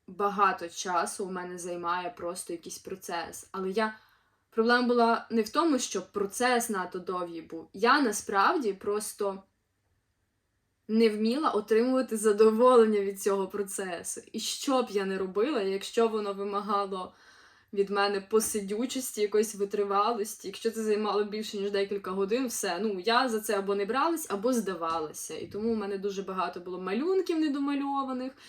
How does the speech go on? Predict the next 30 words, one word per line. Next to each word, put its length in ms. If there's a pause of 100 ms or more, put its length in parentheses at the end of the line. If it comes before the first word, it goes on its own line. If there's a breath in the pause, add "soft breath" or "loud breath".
(120)
тому 140
що 140
хотіла 260
тако 160
просто 320
сісти, 480 (480 soft breath)
намалювати, 720
показати 500
всім 220
шедевр, 480
типу, 200
«Дивіться, 360
яка 220
я 80
молодець». 480 (800 loud breath)
А 760 (340)
не 120
завжди 240
так 140
виходить. 500 (880)
Дуже 200
часто 320
потрібно 480 (300)
надзвичайно 720
багато 320
часу 300
потратити 520
на 100
те, 180
щоб, 320